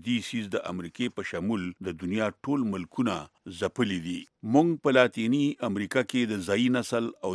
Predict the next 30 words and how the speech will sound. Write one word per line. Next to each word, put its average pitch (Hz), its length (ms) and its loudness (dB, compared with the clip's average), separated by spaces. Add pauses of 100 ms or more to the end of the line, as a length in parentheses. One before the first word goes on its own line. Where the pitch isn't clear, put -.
د - 160 -6
افریقاني 92 560 -4
نسل 113 380 -2
د 90 100 -4
ښځو 101 580 -4
مقامي 92 520 -2
حکومتونو 98 680 -4
کې 107 180 -4
د 90 140 -4
شریکېدو 87 680 -4 (360)
او 92 60 -2 (120)
د 92 180 -4
زور، 110 280 0
ظلم 113 280 0
او 95 120 -4
د 85 180 -8
فرق 113 300 -2
خلاف 98 380 -2
د 82 140 -6
دوی 110 140 0 (100)
ملګرتیا 85 540 0 (140)
کوو. 85 180 -6 (360)
موږ 113 360 2
نوو 135 260 4
منډهو 98 400 -2 (120)
ته 104 140 0
د 90 120 -2
رسیدو 95 480 -8
دپاره 98 400 -2
د 85 100 -8